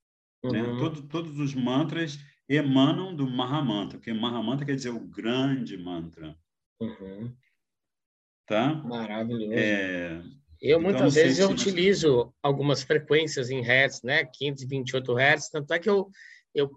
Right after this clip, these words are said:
Speaker 2: cuido de abelhas, né? Eu coloco, a gente cria abelhas dentro de ônibus antigos.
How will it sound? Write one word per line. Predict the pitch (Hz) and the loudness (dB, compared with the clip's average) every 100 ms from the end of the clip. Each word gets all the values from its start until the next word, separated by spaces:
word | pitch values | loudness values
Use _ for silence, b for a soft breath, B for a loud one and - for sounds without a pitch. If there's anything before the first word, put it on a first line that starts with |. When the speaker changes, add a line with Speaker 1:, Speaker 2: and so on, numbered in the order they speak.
| _ | _
Speaker 2:
cuido | - 214 185 | 2 2 4
de | 165 | 2
abelhas, | 143 165 175 131 117 | 4 6 6 4 0
né? | 127 147 | 2 2
Eu | 160 | 2
coloco, | 151 143 156 175 175 160 123 - | 0 0 0 0 -4 -8 -6 -6
a | 123 | -4
gente | 151 - | -4 -4
cria | - 151 175 | -4 2 2
abelhas | 135 143 180 175 131 | 2 4 4 4 2
dentro | 120 170 175 | 0 -2 -4
de | - 180 | -2 2
ônibus | 190 208 151 139 | 4 4 2 -2
antigos. | 139 127 - 196 151 120 - | -4 -2 -2 -2 -4 -8 -10